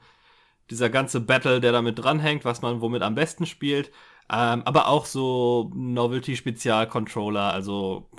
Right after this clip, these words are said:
Guitar Hero, Rockband, Tanzmatten und solchen Quatsch.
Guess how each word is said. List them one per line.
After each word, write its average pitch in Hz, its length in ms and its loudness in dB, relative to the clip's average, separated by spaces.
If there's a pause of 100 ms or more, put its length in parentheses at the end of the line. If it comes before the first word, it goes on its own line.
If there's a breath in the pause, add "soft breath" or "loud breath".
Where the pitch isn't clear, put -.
Guitar 104 200 -8
Hero, 101 580 -4
Rockband, 95 1080 -4 (100)
Tanzmatten 101 800 -4
und 92 160 -8
solchen 110 300 -10
Quatsch. - 340 -6